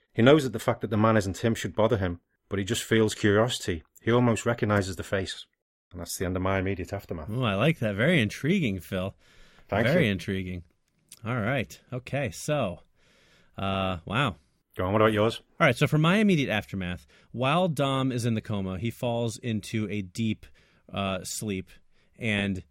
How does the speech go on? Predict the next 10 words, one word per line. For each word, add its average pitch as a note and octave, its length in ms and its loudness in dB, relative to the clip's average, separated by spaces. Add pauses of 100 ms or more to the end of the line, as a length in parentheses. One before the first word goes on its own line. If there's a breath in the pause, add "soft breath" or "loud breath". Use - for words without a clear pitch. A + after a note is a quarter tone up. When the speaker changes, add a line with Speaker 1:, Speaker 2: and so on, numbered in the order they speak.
Speaker 2:
he B2 180 -4
doesn't B2 640 -2 (180)
dream. G2 560 -2 (300 soft breath)
His B2 180 2
brain C3+ 300 2
is A#2+ 160 -2
so C#3 160 4
overtaxed B2+ 680 0
from A2+ 180 0
dreaming A#2+ 520 -2